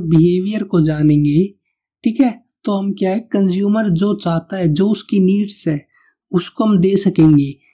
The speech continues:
जिससे हमारा जो कंज्यूमर है वे भी सेटिस्फाई रहेगा। और कंज्यूमर अगर हमारा सेटिस्फाई रहेगा तो वो हमारे लिए क्या एडवर्टाइजमेंट का काम भी करेगा, यानी अगर उसको हमारी दुकान से, अगर हमारे बिजनेस से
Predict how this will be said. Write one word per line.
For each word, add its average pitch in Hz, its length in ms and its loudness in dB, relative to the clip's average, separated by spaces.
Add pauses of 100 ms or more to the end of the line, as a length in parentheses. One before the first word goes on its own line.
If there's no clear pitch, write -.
(100)
जिससे 190 360 2
हमारा 196 400 -6
जो 196 180 -4 (600)
कंज्यूमर 196 640 2
है 208 280 -8 (260)
वे 190 160 -2
भी 202 140 -4 (160)
सेटिस्फाई 170 760 -2
रहेगा। 131 320 -4 (360)
और 165 80 -2 (120)
कंज्यूमर 175 540 6
अगर 240 260 -6
हमारा 208 280 -6
सेटिस्फाई 190 720 -6
रहेगा 165 400 -4 (320)
तो 220 80 0
वो 220 120 -2
हमारे 180 380 -2
लिए 196 160 0
क्या 208 160 -6 (200)
एडवर्टाइजमेंट 214 800 -2
का 202 160 -6
काम 175 340 0
भी 165 100 6
करेगा, 143 380 0 (340)
यानी 226 200 2
अगर 220 220 -2
उसको 214 540 -4
हमारी 196 400 0
दुकान 190 460 0
से, 202 140 -2
अगर 190 200 -6
हमारे 180 280 -2
बिजनेस 202 420 4
से 196 200 -6